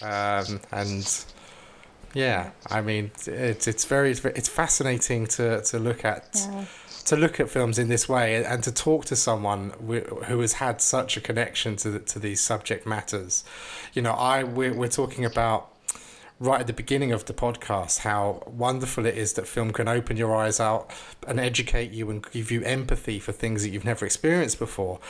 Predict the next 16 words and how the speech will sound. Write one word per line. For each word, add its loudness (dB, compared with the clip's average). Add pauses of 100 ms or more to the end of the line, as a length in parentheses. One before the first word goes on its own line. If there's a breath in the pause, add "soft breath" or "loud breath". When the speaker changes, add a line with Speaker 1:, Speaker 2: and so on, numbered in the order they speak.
(240 loud breath)
Speaker 1:
But 2
man, 0
what 2
a 2
powerful 0
medium 2
it 2
is 2
to 0
resonate 2
your 0
own 4
experiences -4
as -2
Speaker 2:
Yeah, -2
Speaker 1:
well. 0